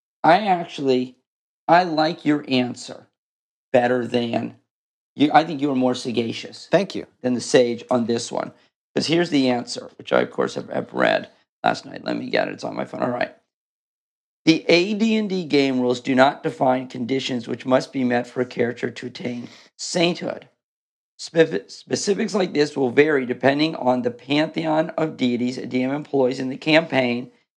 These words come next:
Speaker 1: and is entirely a matter for the D M to decide. That's fine. Perhaps sainthood, as a term generally applies,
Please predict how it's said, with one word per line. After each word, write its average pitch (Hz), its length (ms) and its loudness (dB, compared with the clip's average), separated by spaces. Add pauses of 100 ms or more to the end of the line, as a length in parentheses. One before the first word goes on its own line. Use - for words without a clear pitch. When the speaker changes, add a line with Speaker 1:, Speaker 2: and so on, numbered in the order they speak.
(320)
Speaker 1:
and 165 100 4
is 147 80 0
entirely 156 580 2
a 170 40 -2
matter 143 340 4
for 143 140 -8
the 127 80 -2
D 127 200 0
M 127 180 0
to 131 120 -6
decide. 120 600 0 (580)
That's - 160 -12
fine. - 280 -14 (800)
Perhaps 175 380 2
sainthood, 180 640 0
as 135 260 0
a 143 60 -2
term 143 360 -2
generally 135 280 2
applies, 131 540 0